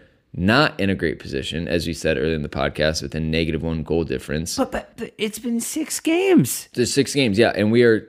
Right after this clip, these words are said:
Speaker 1: like, significantly off the pace of an Arsenal, a Leicester, United struggling. But we have to say, at some point, the feel-good factor can't cover over all the cracks. At some point, we have to win at home. At some point,
Speaker 2: Yes, s-,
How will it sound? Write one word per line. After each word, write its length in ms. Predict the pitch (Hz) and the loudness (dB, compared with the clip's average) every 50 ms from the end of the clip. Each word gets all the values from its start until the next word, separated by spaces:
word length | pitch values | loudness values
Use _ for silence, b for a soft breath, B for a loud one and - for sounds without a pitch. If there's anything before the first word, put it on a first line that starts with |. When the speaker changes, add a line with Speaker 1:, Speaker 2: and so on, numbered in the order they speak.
| _ | _
Speaker 1:
like, 320 | - 104 95 90 - - - | 2 2 2 2 0 -2 -6
significantly 920 | - - 123 107 104 101 110 117 113 113 - 104 - 117 92 82 95 92 | 0 2 2 2 4 4 4 4 2 2 0 -2 -2 -4 -2 -2 -2 -2
off 260 | - 90 92 87 - | 0 0 -2 -2 -2
the 80 | - 87 | -6 -8
pace 340 | 78 - 92 85 80 76 - | -2 0 0 0 0 -2 -4
of 160 | - 82 80 85 | -6 -6 -6 -6
an 100 | 78 - - | -8 -6 -2
Arsenal, 600 | 73 87 87 - - 92 92 90 92 90 - - _ _ _ _ | -2 0 0 -2 -2 -2 -4 -4 -4 -6 -8 -14 _ _ _ _
a 60 | 78 | -4
Leicester, 720 | 78 78 87 87 87 - - - 87 87 87 85 85 - - _ _ _ _ _ _ _ _ _ _ _ _ | -2 0 0 0 0 -2 -2 0 2 2 2 2 -2 -8 -14 _ _ _ _ _ _ _ _ _ _ _ _
United 480 | - 92 98 101 101 107 110 113 101 | 0 2 4 4 4 6 6 4 4
struggling. 600 | - - - - 82 78 76 85 92 95 98 98 101 | 2 -4 -2 -2 -2 -2 -2 -2 -2 -2 -4 -6 2
But 240 | - 113 113 - - | 4 4 4 4 4
we 120 | 113 123 113 | 2 2 4
have 160 | 131 135 127 | 4 2 0
to 100 | - 120 | 0 0
say, 140 | - 135 110 | 2 2 2
at 80 | 95 | 2
some 260 | - - - 165 160 143 | 2 2 4 4 2 2
point, 480 | - - 196 226 196 165 175 180 - b b b b b b b _ | -2 0 0 0 2 0 -2 -4 -10 b b b b b b b _
the 80 | 123 | -6
feel-good 400 | 120 - - 175 175 156 165 151 | -6 4 6 6 6 6 4 0
factor 340 | - - 139 147 151 - 131 | 2 2 0 0 2 0 -4
can't 360 | - - - 156 143 - - | -6 -4 -4 -4 -4 -4 -4
cover 260 | - 139 123 117 120 127 | -2 -2 0 2 2 0
over 200 | 127 110 117 107 87 - | 0 0 -2 -4 -4 -2
all 140 | - 101 107 | 0 0 0
the 80 | 90 - | 0 -2
cracks. 560 | - - 120 107 92 - - - - - - _ _ _ _ _ _ _ _ _ _ _ _ _ | -6 -4 -4 -4 -4 -6 -12 -20 -20 -20 -20 _ _ _ _ _ _ _ _ _ _ _ _ _
At 120 | - 87 - | -12 -6 -4
some 340 | - - 202 214 180 123 | -2 0 0 0 0 -2
point, 460 | - - - 170 175 151 120 101 95 - _ - | -6 -4 0 0 2 2 0 -2 -4 -8 _ -6
we 160 | 113 120 117 | -4 -4 -4
have 380 | 120 117 135 139 127 135 - | -4 -2 0 0 0 0 0
to 100 | - 113 | -4 -4
win 180 | 95 95 104 98 | -2 0 -2 -2
at 120 | 80 - | -2 -4
home. 400 | - - - 107 87 64 - - - _ _ _ _ _ _ _ _ _ _ | -8 -8 -6 -6 -6 -6 -8 -14 -18 _ _ _ _ _ _ _ _ _ _
At 140 | - - - | -6 -6 -4
some 380 | - - 190 214 233 220 - | -4 -4 -2 -2 -2 -4 -6
point, 560 | - - - - 147 170 165 135 110 98 98 | -10 -18 -4 0 2 2 4 4 2 2 2
Speaker 2:
Yes, 340 | 156 143 107 92 - - - | 4 4 4 2 0 -4 -6
s-, 140 | - - - | -6 -6 -8